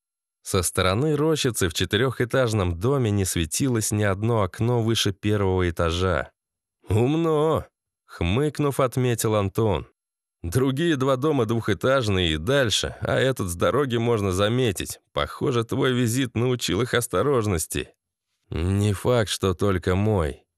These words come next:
сказал Илья. "Идем, осмотримся". Они пошли вдоль железного забора, и вскоре выяснилось, что из прохода можно попасть в каждый из дворов через имевшиеся в оградах проемы, в которых раньше, по-видимому, были калитки.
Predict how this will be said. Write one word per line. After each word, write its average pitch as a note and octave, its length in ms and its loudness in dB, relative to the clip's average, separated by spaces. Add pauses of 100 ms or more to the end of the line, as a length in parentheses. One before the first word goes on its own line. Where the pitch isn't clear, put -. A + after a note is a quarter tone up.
(120)
сказал C3+ 640 0
Илья. F#2+ 540 0 (500)
"Идем, F2+ 640 0 (100)
осмотримся". D#2+ 1000 -2 (460)
Они F2+ 380 0
пошли D3 420 -2
вдоль C3+ 300 -2
железного B2+ 600 0
забора, G#2 580 0
и - 20 2
вскоре G#2+ 400 0
выяснилось, G#2+ 680 0
что - 220 -2
из C3 120 0
прохода B2+ 560 0
можно A#2 320 0
попасть A2 480 0
в - 80 -12
каждый A2 440 0
из E2+ 120 0
дворов F2 500 0
через A2+ 360 -2
имевшиеся A2 720 0
в F#2 40 2
оградах F#2 520 0
проемы, F2+ 640 0
в - 100 -16
которых - 560 -2
раньше, B2+ 400 0
по-видимому, G#2 800 0
были F2+ 300 0
калитки. G2 800 -2